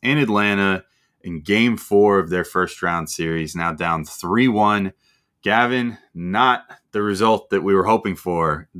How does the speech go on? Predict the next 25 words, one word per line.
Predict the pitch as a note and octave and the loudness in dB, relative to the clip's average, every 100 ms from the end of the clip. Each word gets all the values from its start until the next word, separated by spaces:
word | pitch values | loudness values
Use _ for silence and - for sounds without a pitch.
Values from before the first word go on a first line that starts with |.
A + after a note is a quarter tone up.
| - | -6
at | F#2 - | -6 -2
this | G#2+ - | -4 -4
point | - G2 F#2 | -2 0 0
in | F#2 | -4
this | F#2 F#2 | -4 -4
series. | - F#2 F#2 F2 E2+ - _ _ _ _ | 0 2 2 0 -4 -12 _ _ _ _
Uh, | E2+ E2 | -2 0
what | E2 A2+ | 2 2
do | |
we | A2+ | 4
have | A2 F#2 | 2 0
to | E2 | 0
talk | F#2 E2+ | 0 2
about | E2 D#2 | -4 -4
today | D#2+ D2+ | -4 -4
as | D2 - | -4 -4
far | E2 | -4
as | D#2 D#2 | -4 -6
this | - | -6
latest | D#2+ E2 D#2+ - - - | -2 -2 -2 -6 -14 -14
loss, | D#2 D#2 D2+ - - | -6 -4 -4 -6 -12
second | - - F2+ D#2+ D2 | -8 -6 -6 -8 -14
straight | - D2+ - E2+ | -10 -10 -10 -14
in | D#2 | -12
Atlanta? | E2 C#2+ - | -10 -10 -12